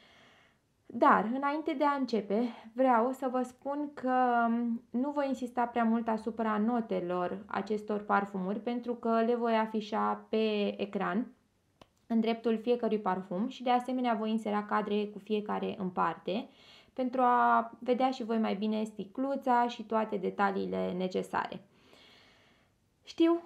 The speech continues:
că videoul acesta va fi dedicat în special iubitorilor de cafea, dar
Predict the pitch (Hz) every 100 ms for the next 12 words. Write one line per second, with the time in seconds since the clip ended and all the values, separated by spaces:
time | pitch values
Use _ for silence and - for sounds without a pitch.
0 | - - 277 277 254 262 240 233 247 247
1 | 233 220 214 214 233 226 220 220 208 240
2 | 220 226 233 233 269 - 220 220 220 208
3 | 208 - 247 254 262 240 226 220 208 208
4 | 196 190 190 233 233 247